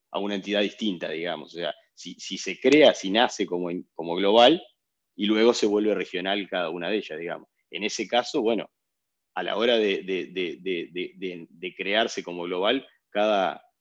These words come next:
cada organización debería evaluar si, si, si, eso es, si ese es un posible futuro, capaz que lo mejor es que solicite un recurso, o sea, que solicite recursos en cada lado, o,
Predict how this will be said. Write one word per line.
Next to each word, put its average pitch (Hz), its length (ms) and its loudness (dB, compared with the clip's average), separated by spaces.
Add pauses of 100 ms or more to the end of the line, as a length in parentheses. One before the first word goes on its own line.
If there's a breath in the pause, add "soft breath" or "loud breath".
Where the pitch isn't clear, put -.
cada 101 160 -2
organización 95 600 -4
debería 95 300 0
evaluar 90 380 -2
si, - 260 -14
si, 73 440 -14 (460)
si, 82 300 -6
eso 104 180 -2
es, - 240 -8
si 104 200 -4
ese 113 140 0
es 104 100 -2
un 107 120 -6
posible 101 360 0
futuro, 113 400 0
capaz 92 280 2
que - 260 -4 (160)
lo 87 120 0
mejor 85 260 2
es 104 80 0
que 92 100 -4
solicite 85 720 -4 (280)
un 90 100 -8
recurso, 90 640 -4
o 82 60 -8
sea, 90 140 -6
que 85 60 -4
solicite 90 340 -6
recursos 90 360 -6
en 85 100 -8
cada 92 240 2
lado, 120 460 2
o, 131 320 6